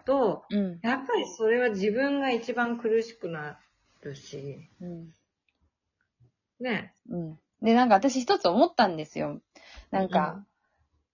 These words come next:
Speaker 2: 人って自分がすごくコンプレックスに思っていることほど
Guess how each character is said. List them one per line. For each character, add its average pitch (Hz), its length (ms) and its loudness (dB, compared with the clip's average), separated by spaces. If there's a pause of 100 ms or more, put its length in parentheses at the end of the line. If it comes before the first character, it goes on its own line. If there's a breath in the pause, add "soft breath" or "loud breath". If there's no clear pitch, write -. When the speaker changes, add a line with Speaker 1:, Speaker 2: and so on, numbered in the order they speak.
(480)
Speaker 2:
人 415 260 2
っ 480 40 6 (200)
て 392 460 8 (560)
自 233 280 2
分 339 340 6
が 330 420 4 (240)
す - 220 -2
ご 294 120 10
く 254 140 2
コ 277 160 10
ン 294 100 8
プ 285 100 0
レ 339 100 10
ッ - 140 -8
ク 220 80 -2
ス - 160 -4
に 170 120 -2
思 170 260 0
っ 175 80 -6
て 160 200 -6
い 147 80 -8
る 143 120 -8
こ 139 160 -14
と 143 240 -8 (680)
ほ 302 200 8
ど 349 300 12